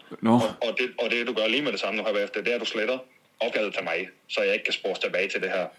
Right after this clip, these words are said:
Speaker 1: Nå.
Speaker 2: Ellers så kan jeg slet ikke hjælpe jer.
Speaker 1: Nej.
Speaker 2: Så nu sletter du det opkald, når vi lige har lagt på,
Speaker 1: Ja.
Speaker 2: og så gør du det, jeg lige sagde. Og
Speaker 1: Ja.
Speaker 2: jeg siger det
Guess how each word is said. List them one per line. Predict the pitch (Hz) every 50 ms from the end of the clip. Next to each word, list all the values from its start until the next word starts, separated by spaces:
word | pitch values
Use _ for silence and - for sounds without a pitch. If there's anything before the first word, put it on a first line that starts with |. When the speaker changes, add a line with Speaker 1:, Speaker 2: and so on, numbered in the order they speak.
| -
Speaker 1:
Nå. | 117 110 120
Speaker 2:
Ellers | 110 98 -
så | -
kan | - 104
jeg | 90 87
slet | - 110 104
ikke | 101 95 92
hjælpe | 95 95 90 90
jer. | 78 - -
Speaker 1:
Nej. | - 113 113 120 113 92 85 - - - _ _ _ _ _ -
Speaker 2:
Så | - -
nu | - 123
sletter | 135 135 135 147 156
du | 139 135
det | 127 131 123 123
opkald, | - - 127 123 123
når | 117 113
vi | 120
lige | 127 131
har | 131 120 101
lagt | - -
på, | 117 123 127 - - - - - - -
Speaker 1:
Ja. | 120 113 -
Speaker 2:
og | 135 -
så | 120 123
gør | 110 113 113
du | 120 113
det, | 110 110
jeg | 113
lige | 107 101 110 107
sagde. | - 104 92 95 95 - - - -
Og | 135
Speaker 1:
Ja. | 123
Speaker 2:
jeg | 104 -
siger | - 139 143
det | - 113